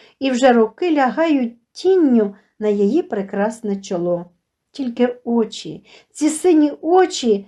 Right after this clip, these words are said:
залишилися наче в молодості. Вона дивиться на Аліну з любов'ю, і на серці в дівчини теплішає, стає добре, як у дитинстві, і хочеться поділитись усім пережитим, розповісти про те, як вона вперше потрапила в зону бойових дій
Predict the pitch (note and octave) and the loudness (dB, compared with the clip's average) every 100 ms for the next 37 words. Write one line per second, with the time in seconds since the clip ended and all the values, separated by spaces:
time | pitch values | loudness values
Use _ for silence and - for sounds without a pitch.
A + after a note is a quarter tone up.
0 | _ _ G3 A#3+ C4 C4+ E4+ D#4+ D#4 D#4 | _ _ -6 -4 -4 -6 -4 -2 -2 -2
1 | B3+ B3 B3 B3+ A#3 A#3 F#3 F#3 G3 F#3+ | 0 0 -2 -6 -4 -2 -2 -2 -4 -6
2 | F#3+ - - G#3 - _ _ _ A3 B3+ | -10 -14 -20 -20 -20 _ _ _ 2 2
3 | A#3 E4 D#4+ D#4 C#4 C#4 D4+ E4+ C#4+ C4 | 4 0 0 -2 2 4 4 4 2 0
4 | C4 A#3+ E4 F4 C4+ B3+ - _ C4+ D4+ | -2 0 2 0 0 -4 -8 _ -2 -2
5 | D#4 F4+ D#4 - D#4 B3 G#3 D4+ F4+ - | 0 -4 -4 -2 -2 0 -4 0 0 0
6 | D4+ D#4 D#4 D4+ C#4 A#3 G#3 - E3+ F3+ | -2 -2 -4 -8 -4 -4 -4 -6 -6 -6
7 | F3 - - B3+ B3 A3+ E4 D#4 C4+ B3 | -10 -12 -6 0 0 0 -2 -2 0 -2
8 | A#3+ A#3+ A#3+ D4+ E4 D#4 - A#3 - _ | 0 0 0 0 0 -2 -4 -4 -6 _
9 | _ - D4+ F#4 - D#4+ - E4 D#4+ C4 | _ -10 0 0 0 -4 -2 -6 -2 -2
10 | D#4+ D#4 F4+ E4 D#4 - - A#3+ A#3 - | 2 2 2 -2 -4 -8 -8 -6 -6 -12
11 | - F4+ D#4+ D4+ C#4+ C4 A#3 G#3+ G3+ E3 | -6 -4 -2 -4 -6 -6 -2 -2 -4 -14
12 | D#3+ _ _ _ _ A3 B3+ - B3 C#4 | -14 _ _ _ _ -4 -4 -2 0 0
13 | D#4 - B3 A#3+ A3 - E4 C4 C4 C4+ | 0 0 0 0 -2 -2 0 0 0 0
14 | C4+ C4+ _ F4 F4 - C4+ A#3 A#3+ C4+ | 0 -2 _ -4 -4 -2 -4 -2 -2 2
15 | D#4 D#4 C4+ B3+ A#3+ A#3+ E4 D#4+ B3 A#3 | 0 0 -2 -2 -2 -2 0 0 2 2
16 | A#3+ C4+ C4+ G#3+ G3+ A3 A3 | 2 -2 -6 -6 -6 -6 -8